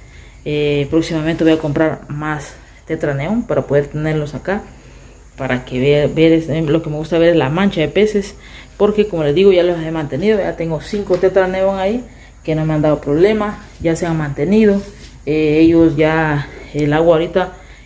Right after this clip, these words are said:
está a seis punto ocho de P H, ideal para ellos.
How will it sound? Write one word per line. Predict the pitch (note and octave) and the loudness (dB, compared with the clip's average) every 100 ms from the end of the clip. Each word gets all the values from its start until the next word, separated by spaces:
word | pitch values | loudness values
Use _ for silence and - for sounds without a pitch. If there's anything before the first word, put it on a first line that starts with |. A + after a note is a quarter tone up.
| - | -16
está | D3 E3+ | -8 -4
a | D#3 | -4
seis | - F#3+ F#3+ | 2 2 0
punto | - F#3 F#3 E3 | -6 -6 -2 0
ocho | F3+ F#3 | 0 -2
de | D3 | -4
P | C#3 F3 | 0 2
H, | G3+ A#3 G3+ | 2 0 -2
ideal | C#3 C#3+ C#3+ | 0 0 -2
para | C#3+ A#2 F3 | -2 -2 0
ellos. | A#3 B3 | 0 -2